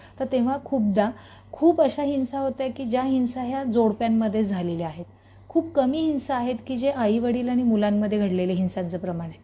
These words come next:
हिंसेचं प्रमाण आहे. तर हे, हे जर आपण बघितलं, बहुतेकदा कौटुंबिक हिंसाचारामध्ये,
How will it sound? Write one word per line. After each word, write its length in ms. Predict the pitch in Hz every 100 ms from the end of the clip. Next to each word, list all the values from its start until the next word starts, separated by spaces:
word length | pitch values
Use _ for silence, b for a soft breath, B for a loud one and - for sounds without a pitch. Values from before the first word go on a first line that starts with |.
| b b b -
हिंसेचं 360 | 226 220 220 185
प्रमाण 260 | 180 170
आहे. 100 | 170 - B B B B B -
तर 100 | 381 - - - -
हे, 380 | 233 190 254 339
हे 420 | 339 - 202 269
जर 140 | 285 320
आपण 220 | 320 302
बघितलं, 540 | 277 226 226 190 185 214 -
बहुतेकदा 500 | 214 220 220 311 320
कौटुंबिक 500 | 320 269 220 269 285
हिंसाचारामध्ये, 920 | 294 254 262 247 254 254 247 233 247